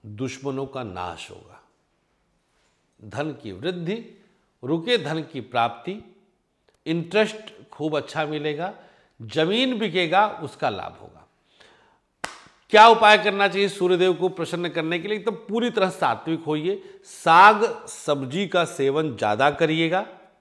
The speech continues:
और पिता का कहना मानिएगा,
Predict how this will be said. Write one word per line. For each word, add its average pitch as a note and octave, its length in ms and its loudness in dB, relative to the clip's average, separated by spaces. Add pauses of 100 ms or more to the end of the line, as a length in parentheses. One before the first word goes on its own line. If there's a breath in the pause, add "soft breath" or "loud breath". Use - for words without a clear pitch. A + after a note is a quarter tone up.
(300)
और F3 300 4 (400)
पिता G3 340 4
का E3+ 280 2 (260)
कहना D3 340 2
मानिएगा, C#3+ 600 0